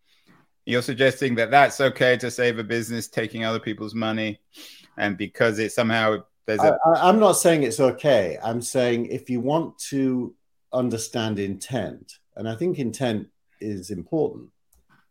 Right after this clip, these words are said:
Speaker 2: his intent wasn't to line his own pockets. I,
Speaker 1: And
Speaker 2: I
Speaker 1: what
Speaker 2: don't
Speaker 1: about
Speaker 2: think
Speaker 1: the hysteria of the parents and the fact that the mother is giving interviews to the press and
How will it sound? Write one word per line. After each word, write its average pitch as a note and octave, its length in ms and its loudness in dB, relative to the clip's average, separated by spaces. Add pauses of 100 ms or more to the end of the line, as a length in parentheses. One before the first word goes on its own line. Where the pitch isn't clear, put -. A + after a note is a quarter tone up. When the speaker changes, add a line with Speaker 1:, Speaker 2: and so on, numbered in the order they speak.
(440)
Speaker 2:
his C3+ 220 0
intent C3 640 2
wasn't A#2 480 2
to A2+ 100 -6
line G#2 220 0
his G2 140 -4
own F2+ 160 -4
pockets. - 560 -10 (920)
I, A#2 100 0
Speaker 1:
And A#2+ 120 -2
Speaker 2:
I C3+ 80 6
Speaker 1:
what B3+ 120 10
Speaker 2:
don't B3 100 8
Speaker 1:
about B3 200 10
Speaker 2:
think F#3+ 100 10
Speaker 1:
the F#3 60 6
hysteria D#3 580 6
of G2+ 140 0
the G#2+ 60 -8
parents G2+ 640 0
and G#2 100 -6
the G2+ 60 -8
fact A2 320 0
that G2+ 160 -2
the G2+ 80 -8
mother A2 340 0
is G2+ 140 -4
giving G2+ 340 -4
interviews G2 640 -8
to - 80 -12
the D#2+ 100 -14
press F#2 640 -2
and D#2 200 -14